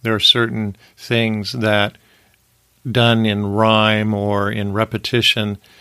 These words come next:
or with wordplay, that can help us remember things. And I want to help you remember the truths of the word. Also, you may have noticed my artwork on,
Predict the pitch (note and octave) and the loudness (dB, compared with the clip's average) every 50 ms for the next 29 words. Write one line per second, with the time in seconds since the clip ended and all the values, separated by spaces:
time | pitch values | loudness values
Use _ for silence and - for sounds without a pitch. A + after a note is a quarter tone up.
0 | - _ _ - - A2 G#2+ G#2 G2+ G2+ G#2+ G#2 - - G#2+ A2+ A#2 A#2+ A2+ G#2+ | -20 _ _ -6 -4 -2 0 0 0 0 -2 -2 -2 0 2 4 4 4 2 0
1 | - G2+ A2 G#2 G#2 G#2 G2+ G2+ - - C3+ - - D3+ C#3 A#2 D3 D#3 - - | -2 0 2 2 2 0 -2 -2 0 -2 0 0 0 0 2 2 2 2 2 2
2 | A#2+ - - A#2+ A2+ A2 A2 A2+ B2 B2 A#2 A2 G2+ - - G#2 G2+ G2 G2 F#2+ | 0 0 2 0 0 0 2 0 2 2 0 0 -2 -2 -4 -6 -4 -6 -8 -10
3 | G#2 - - - _ _ _ - - - - - _ _ _ - C#3 B2 B2 B2+ | -14 -14 -18 -18 _ _ _ -20 -20 -20 -20 -20 _ _ _ 0 2 4 4 4
4 | B2+ B2 B2+ B2 B2 A#2 B2 A#2 A#2+ - B2 A#2+ A#2+ A#2 A#2 A2 G#2+ A2 A2 A2 | 4 4 4 2 2 4 2 2 0 2 2 4 4 4 4 4 4 2 2 2
5 | A2 G#2+ G#2+ G#2 F#2 G2+ G2 - - - C3 C3 B2+ A#2 G#2+ G#2 G#2 G2+ F#2+ - | 2 2 0 0 -2 -4 -6 -4 -2 0 2 4 4 4 2 2 0 -2 -4 -6
6 | - - _ _ _ _ - A#2 A2+ A2 G#2+ G#2 G#2 G2+ F#2 - _ - G#2+ G2 | -10 -14 _ _ _ _ -2 0 0 2 2 0 -2 -4 -6 -10 _ -6 -4 -2
7 | G#2 A#2 A#2+ A#2+ A2 G#2 G2 F#2 F2+ _ _ _ _ _ _ _ _ _ _ _ | 0 0 2 2 2 0 -2 -4 -8 _ _ _ _ _ _ _ _ _ _ _
8 | _ _ _ _ _ _ _ _ _ _ _ _ - D#3+ E3+ - - D#3+ D3 C#3 | _ _ _ _ _ _ _ _ _ _ _ _ 2 2 4 4 4 4 4 4
9 | C#3 C#3 - - - _ - C#3+ C#3 C#3+ C#3+ C#3 C3 A#2+ B2 C3+ C3+ C3 B2 - | 4 2 0 -2 -8 _ -4 0 2 4 4 4 4 4 4 2 2 2 2 0
10 | - B2+ A#2 A2+ A2 G#2+ G#2+ G#2 G#2+ - - C#3+ C3+ C#3+ E3 D#3+ B2+ A#2 A2+ A2 | 0 0 0 2 2 2 0 -2 -4 -4 0 2 2 2 2 2 2 0 0 0
11 | G#2+ - A#2 G#2+ G#2+ G#2+ G#2 G#2 G#2 G#2 A2 - | 0 -2 -2 0 0 0 -2 -2 -4 -6 -10 -10